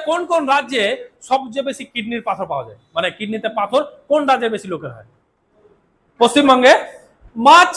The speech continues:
ভাত হাম না খাবো তো আমার ভালো লাগবে না, মানে মাছ ভাত না খেলে কি হবে? তার ভালো লাগবে না, তাই না?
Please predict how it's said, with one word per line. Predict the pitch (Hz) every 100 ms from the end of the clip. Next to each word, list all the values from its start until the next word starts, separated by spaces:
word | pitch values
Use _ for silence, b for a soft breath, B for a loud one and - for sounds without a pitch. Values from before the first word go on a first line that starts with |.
| 339
ভাত | 240 320 320 311
হাম | 220 269 247
না | 302 381
খাবো | 392 - 262 247
তো | 240
আমার | 233 214
ভালো | 170 214 220
লাগবে | 165 160 190
না, | 143 117 _ _
মানে | 226 220
মাছ | 247 247
ভাত | 262
না | 285
খেলে | 262 294
কি | 311
হবে? | 285
তার | 277
ভালো | 220 226 262
লাগবে | 262 220 185
না, | 123 _ _ - - - _ _ _ _ _ _ _ -
তাই |
না? | 214